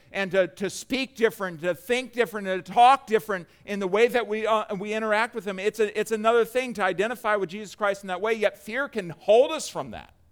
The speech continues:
Fear can cause us to say, "No, I don't wanna look different. I don't wanna be different. I don't wanna stand out from the crowd. I don't want to, I don't want them to know that I'm a Christian. I,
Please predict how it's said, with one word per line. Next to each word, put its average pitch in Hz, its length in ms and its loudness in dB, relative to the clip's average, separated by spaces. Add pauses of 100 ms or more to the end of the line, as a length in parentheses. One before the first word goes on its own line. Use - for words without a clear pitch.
(960)
Fear 269 240 2
can 262 160 -6
cause 233 220 6
us 196 80 -10
to 180 40 -12
say, 208 220 -4
"No, 220 140 0
I 277 160 4
don't 196 160 2
wanna 254 260 2
look 269 220 0
different. 90 360 -12 (800)
I 202 160 6
don't 233 220 2
wanna 277 260 4
be 214 220 -6
different. 143 340 -6 (480)
I 214 140 8
don't 254 240 2
wanna 311 300 2
stand 180 360 -6
out 135 180 0
from 131 140 -14
the 113 80 -12
crowd. 71 300 -10 (640)
I 202 120 4
don't 262 200 0
want 277 340 2
to, 269 180 -12
I 208 160 4
don't 247 180 -4
want 285 200 0
them 330 160 -8
to 254 100 2
know 185 200 2
that 180 140 4
I'm 180 160 0
a 165 60 -4
Christian. 185 320 -6
I, 226 140 2